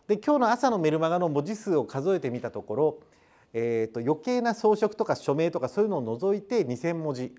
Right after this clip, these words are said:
でした。で、これをじゃあどんぐらいで書いてるのかっていうと、三千、あ、ごめんなさい、三十分ですね。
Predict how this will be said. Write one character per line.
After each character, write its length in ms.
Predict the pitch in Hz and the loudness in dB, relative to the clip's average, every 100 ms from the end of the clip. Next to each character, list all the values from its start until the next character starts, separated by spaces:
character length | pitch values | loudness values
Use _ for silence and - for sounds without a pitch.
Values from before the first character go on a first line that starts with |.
| _ | _
で 120 | - 127 | -6 -6
し 80 | |
た。 100 | - 80 | -6 -6
で、 100 | 190 | -4
こ 120 | 262 | 0
れ 120 | 269 | 2
を 240 | 262 175 120 | 4 2 2
じ 80 | 165 | 2
ゃ 40 | |
あ 20 | |
ど 100 | 139 | 2
ん 80 | 165 | 2
ぐ 60 | 208 | 4
ら 80 | |
い 40 | 220 | 4
で 80 | 226 | 2
書 120 | 240 | 0
い 60 | 247 | 2
て 100 | 220 | 2
る 80 | |
の 100 | 165 | 0
か 160 | 143 196 | 2 0
っ 40 | |
て 160 | 196 170 | 2 -2
い 20 | |
う 60 | 156 | 0
と、 120 | 202 | -2
三 320 | - 165 185 | -2 -4 -2
千、 260 | 175 180 135 | -2 -2 -4
あ、 160 | 147 120 | -2 0
ご 80 | 104 | 0
め 80 | 104 | -6
ん 20 | |
な 60 | |
さ 60 | 92 | -8
い、 20 | - | -12
三 220 | - 214 | -6 -4
十 80 | 220 | -4
分 200 | 240 - - _ | -6 -12 -14 _
で 80 | - | -20
す 80 | - | -8
ね。 160 | 139 | -8